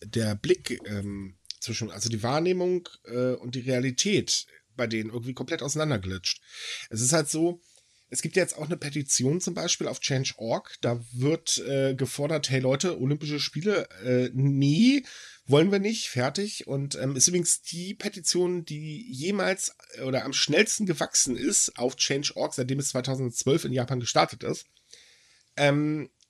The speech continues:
und das, das Ding ist halt, man hört nicht drauf. Äh, es gab jetzt auch letzte Woche, ich weiß leider nicht genau, ob es stimmt, weil ich habe keine valide Quelle gefunden. Ich wurde nur von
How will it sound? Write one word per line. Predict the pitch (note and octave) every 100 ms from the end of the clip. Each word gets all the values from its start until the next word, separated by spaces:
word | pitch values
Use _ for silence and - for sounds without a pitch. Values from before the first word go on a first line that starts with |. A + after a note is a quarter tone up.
| _ _
und | C#3+
das, | D#3
das | - D#3
Ding | E3
ist | F3 -
halt, | F3+
man | E3
hört | F3+ A3 F#3
nicht | -
drauf. | - D#2+ - - - - - - _
Äh, | B2+ C3+ C3
es | -
gab | C#3 D3+
jetzt | G3+ -
auch | D#3+
letzte | E3+ - D3+
Woche, | B2+ -
ich | C3 -
weiß | G#2 D3+ -
leider | D3 D3
nicht | D3+ -
genau, | C#3+ C#3+
ob |
es | -
stimmt, | E3 F3
weil | B2
ich | -
habe | -
keine | C#3 C#3+
valide | C#3 C#3 D3 G#3
Quelle | - A#2+ G#2+
gefunden. | G2+ - A2+ G#2+ D3
Ich | -
wurde | C3 C#3
nur | C3+
von | C3+